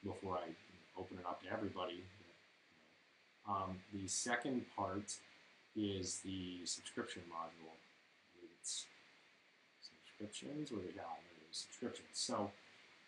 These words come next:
basically I make it so all new content is automatically subscribed to by all users. You must have an account in order to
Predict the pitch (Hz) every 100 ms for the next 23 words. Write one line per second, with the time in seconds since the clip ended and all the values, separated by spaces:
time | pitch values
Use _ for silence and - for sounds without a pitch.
0 | - 127 151 135 117 113 117 113 104 110
1 | - 135 139 135 131 123 113 107 107 101
2 | - 107 113 113 110 104 - - - 113
3 | 113 - 101 98 98 95 90 113 110 117
4 | 110 - - - - 104 107 110 - 104
5 | 98 92 - 101 98 95 - 101 92 92
6 | 95 - -